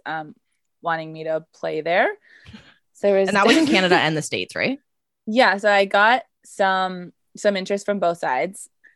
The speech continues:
Speaker 1: I did end up choosing a school in Fairfield, Connecticut. People have asked me, like, how I decided to go to America, how I ended up there. And I feel like it really didn't come down to,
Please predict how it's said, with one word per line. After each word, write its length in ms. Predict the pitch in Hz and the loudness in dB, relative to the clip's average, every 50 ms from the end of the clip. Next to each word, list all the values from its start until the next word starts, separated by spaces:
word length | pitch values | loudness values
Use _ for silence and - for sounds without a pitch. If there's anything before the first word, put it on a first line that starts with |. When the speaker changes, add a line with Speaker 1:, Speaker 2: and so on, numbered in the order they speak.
| _ _ - | _ _ -6
Speaker 1:
I 100 | 190 196 | -6 -2
did 180 | 180 202 196 | 0 0 2
end 160 | 196 196 214 233 | 2 2 2 0
up 100 | 240 226 | -2 -2
choosing 360 | - - 214 196 190 190 202 | -4 -8 -8 -6 -6 -6 -6
a 60 | 214 | -6
school 300 | 214 - - 175 175 180 180 | -8 -8 -6 -2 -2 -2 -2
in 420 | - 165 165 165 170 170 170 175 | -2 -6 -10 -10 -12 -12 -14 -12
Fairfield, 440 | - - 156 160 - - 180 190 190 | -10 -8 -8 -8 -6 -6 -8 -8 -8
Connecticut. 680 | - 220 196 170 160 156 156 - 156 160 180 220 247 - _ _ _ | -10 -8 -8 -6 -6 -8 -6 -4 -2 0 0 -2 -2 -6 _ _ _
People 240 | 233 233 208 226 220 | -6 -2 2 2 4
have 80 | 196 | 4
asked 240 | 180 170 175 - - | 4 2 0 -2 -4
me, 120 | 202 196 | -6 -4
like, 460 | 190 185 175 160 151 147 - - - _ _ _ _ _ _ | -2 -2 0 0 -2 -4 -6 -10 -20 _ _ _ _ _ _
how 220 | - - 180 175 165 | -18 -4 -2 0 0
I 100 | 165 160 | 0 0
decided 440 | 156 170 - 170 156 151 151 160 165 | -2 -4 -4 -2 -2 -2 -2 -4 -6
to 80 | - | -6
go 120 | 165 170 165 | -6 -4 -4
to 80 | 165 | -4
America, 400 | 160 160 160 151 156 - - 170 | -6 -6 -6 -8 -6 -4 -4 -4
how 140 | 170 175 165 | -2 -2 -2
I 80 | 160 160 | -2 -2
ended 180 | 160 151 147 | -4 -6 -8
up 180 | 139 - - _ | -10 -10 -8 _
there. 340 | - 202 214 226 240 240 - _ _ | 0 2 2 2 0 -2 -6 _ _
And 120 | - 196 196 | -4 -4 -2
I 80 | 202 | -4
feel 200 | 196 - 220 226 | -4 -4 -2 -2
like 160 | 262 302 - | -2 -2 -2
it 120 | 427 - - _ | -6 -8 -8 _
really 340 | 180 175 185 190 196 196 | -6 -2 0 2 2 0
didn't 300 | 180 170 180 175 185 185 | 0 -2 -6 -8 -8 -10
come 240 | - 185 175 175 170 | -12 -12 -12 -12 -8
down 280 | 165 160 147 156 156 170 | -6 -4 -4 -4 -4 -6
to, 300 | - - 160 165 165 160 | -6 -6 -6 -6 -6 -8